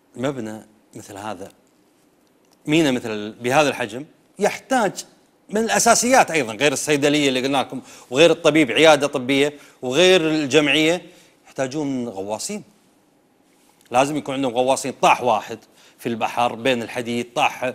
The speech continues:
شيء أعاق البواخر وهي تصفط وهي تطلع، في شيء طاح حديد معين ولا شيء، يحتاجون إلى غواصين يشيلون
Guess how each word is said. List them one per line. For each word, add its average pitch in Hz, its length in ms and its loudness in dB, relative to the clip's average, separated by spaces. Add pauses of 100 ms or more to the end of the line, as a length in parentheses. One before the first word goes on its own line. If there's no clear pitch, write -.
(400)
شيء 139 400 0
أعاق 151 520 4
البواخر 135 720 2
وهي 127 200 -2
تصفط 147 460 -8
وهي 123 140 -4
تطلع، 143 500 -4 (280)
في 151 160 -2
شيء 143 220 -2
طاح 135 500 0
حديد 131 560 -2
معين 139 300 -2
ولا 123 120 -4
شيء، 170 260 -8 (180)
يحتاجون 214 500 2
إلى 214 140 8
غواصين 175 540 -2 (720)
يشيلون 214 600 2